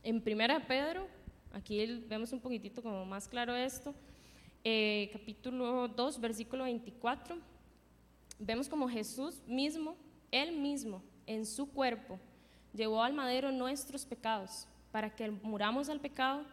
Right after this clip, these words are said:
y vivamos para la justicia. Por sus heridas, ustedes han sido sanados. Y hemos encontrado libertad, y hemos recibido el don de la salvación. Jesús es el camino directo al Padre.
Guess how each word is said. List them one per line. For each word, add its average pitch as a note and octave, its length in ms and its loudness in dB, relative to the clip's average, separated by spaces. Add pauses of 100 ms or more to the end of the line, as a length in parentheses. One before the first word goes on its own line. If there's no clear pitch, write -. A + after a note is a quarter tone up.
(360)
y A3+ 120 -2
vivamos A3 380 0
para B3+ 180 0
la A3 120 0
justicia. G3 540 -6 (840)
Por A3+ 160 2
sus D4 260 -2
heridas, D#4 680 -2
ustedes A#3+ 720 -2 (200)
han A3+ 200 0
sido B3+ 300 -2
sanados. F#3 720 -8 (2000)
Y A#3 100 2
hemos A#3 180 0
encontrado A3 440 -2
libertad, G3 480 -4 (280)
y G#3 100 -4
hemos A3+ 200 -4
recibido A3+ 640 -4
el G#3 180 -2
don G#3 160 0
de A#3 80 0
la A#3 100 0
salvación. F#3 640 -6 (2250)
Jesús B3+ 320 2
es D4 460 4
el B3+ 160 2
camino A#3 340 4
directo A#3+ 340 4
al B3+ 120 -2
Padre. A#3 360 2